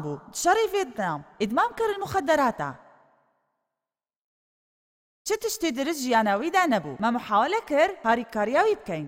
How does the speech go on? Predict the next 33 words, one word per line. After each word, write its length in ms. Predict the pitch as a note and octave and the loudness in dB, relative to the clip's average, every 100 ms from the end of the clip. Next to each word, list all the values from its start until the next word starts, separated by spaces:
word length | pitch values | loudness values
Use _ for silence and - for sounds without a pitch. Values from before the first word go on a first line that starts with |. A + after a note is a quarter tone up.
| G3+ | -8
ژیانە 360 | G#3+ E4 G#4+ G4 C#4 | -2 -2 0 0 0
گەل 140 | A#3+ C4 | 0 0
من 80 | G4+ | -6
و 100 | D#4 | -2
دەیڤ 240 | D#4 F4+ D#4 | 0 0 -4
بوو 180 | B3+ D4 B3 | -8 -2 0
ماوەیەکی 520 | A3 D4 G4 C4+ G#3 | 2 0 -4 -6 -8
درێژ. 240 | F#3+ C#3+ - - | -6 -8 -10 -6
هەندی 260 | F4+ E4+ D4+ | -4 -4 -6
من 100 | E4+ | -6
وی 180 | F4+ C4 | -2 -2
هشیار 280 | A#3+ - F#4 F#4 | -2 2 0 2
کرد 180 | C#4+ G#3 | -2 0
داچیتە 360 | G#3+ D#4+ D4+ B3 | -2 -2 -4 -2
کاری 260 | C#4+ D#4 A3+ - | 0 0 0 -4
خۆ. 160 | G3+ D#4 - - _ _ _ _ _ _ _ _ _ _ _ _ _ _ _ - | -4 -4 -8 -20 _ _ _ _ _ _ _ _ _ _ _ _ _ _ _ 0
دەما 200 | A#3 A#3 A#3 | 4 4 2
بتەنێت 360 | F4 A4+ A4+ C4+ | 0 0 0 2
بوو، 200 | D4+ F#4 | 2 2
ئەو 100 | G3+ G#3+ | 2 4
نەشیە 280 | E4+ G4 G#4 - | 4 4 2 2
خوو 140 | G4+ | 0
پڕێ 140 | F4+ C4+ | 4 4
بەبەت. 260 | G3 D#3+ C#3 F#3+ | 4 0 -2 2
جارە 240 | E4 A4+ A#4 | 4 4 0
کادی 300 | F#4+ F4+ E4+ | 0 0 -2
زڤڕی 300 | C#4 D#4 D#4+ A#3+ | -4 -6 -4 -2
لوێجێ 300 | B3 E4 F#4 | -2 -2 -2
هێبەری 380 | F4+ C4 D4 F#4+ | -2 -2 -2 0
لێ 100 | D#4 G3+ | -2 -2
بوو. 200 | D3+ C#3 - _ _ _ _ _ _ _ _ _ _ _ _ _ _ _ _ _ _ _ _ _ - | -4 -12 -16 _ _ _ _ _ _ _ _ _ _ _ _ _ _ _ _ _ _ _ _ _ -6
خەمگینەکە، 680 | B3 B3+ B3+ G#4 G4+ F#4 E4+ E4+ | 0 0 0 0 -2 2 4 4
خەمگینەکە 560 | B3+ G3+ C4+ F4+ E4 | 2 -2 -2 -2 2